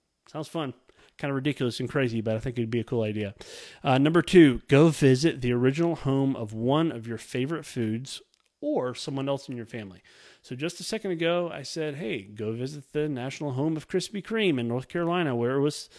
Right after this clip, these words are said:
you know, kind of started and founded." Well, you know, it, maybe that's not your thing. Maybe you hate donuts. Maybe you like chocolate. Go visit Hershey, Pennsylvania, or go to San Francisco and visit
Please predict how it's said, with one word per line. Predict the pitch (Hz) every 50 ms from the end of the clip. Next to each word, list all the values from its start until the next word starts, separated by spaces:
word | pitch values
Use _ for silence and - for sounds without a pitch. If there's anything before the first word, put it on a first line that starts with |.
| - - - -
you | - 127
know, | 123 -
kind | 170 151
of | 147
started | - - - 180 214 185 156 135 127 131
and | 120 135 139
founded." | - 190 185 165 113 98 92 - _ - - - - - - - -
Well, | - 104 113 - - - - -
you | -
know, | 131 127 123 120 120
it, | 123 139 - - - - - 131 - _ _ -
maybe | 147 143 - 151 139 123 120 120 123 131 131
that's | 127 127 123 120 - -
not | 131 117 110 113
your | 127 117 110
thing. | 107 - - 123 110 104 101 101
Maybe | 107 120 123 123 120
you | 123 127 117
hate | - - 107 101 107 107 - - - - _ _ _ _ _ -
donuts. | 123 107 117 110 113 104 95 - - - - - -
Maybe | 104 95 98 104 101
you | 104 110 123
like | 127 135 147 -
chocolate. | - - - 180 185 - - 104 - - _ - - - - - _ _
Go | 123 123
visit | 123 131 143 143 147 120 127
Hershey, | - - 143 139 - 151
Pennsylvania, | - - 147 151 - 151 135 120 123 131 147 151 135 117 101 92
or | - 110
go | 110 - 131
to | 131
San | - - - 143 143
Francisco | 143 - 139 127 - 160 151 - - - 123 110 107 101
and | 117 120 117 117
visit | 120 120 131 127 113 -